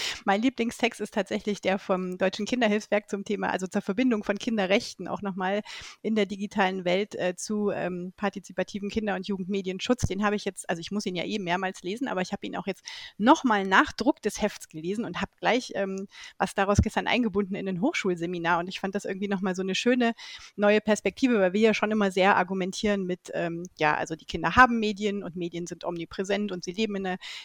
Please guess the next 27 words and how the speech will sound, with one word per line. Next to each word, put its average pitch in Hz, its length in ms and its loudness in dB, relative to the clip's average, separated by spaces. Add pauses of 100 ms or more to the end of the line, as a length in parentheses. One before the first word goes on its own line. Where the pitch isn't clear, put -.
digitalen 185 460 2
Welt 196 200 6
und 180 120 -4
deswegen 180 340 -2
muss 208 180 0
man 190 140 0
natürlich 185 440 -4
auch - 220 -4
damit 160 280 -4
umgehen 220 480 2
und, 175 300 -6
ähm, 170 240 -6 (320)
Medienkompetenz 196 640 0
fördern, 208 300 6
aber 185 400 2
so 175 160 -2
diese 160 280 -2
Rechte - 340 4
auch, 175 80 0
sie 185 140 -4
haben 185 140 0
auch - 200 -10
ein 165 100 -8
Recht - 340 2
auf - 140 -6
bestimmte 185 580 -2
Sachen 175 400 -4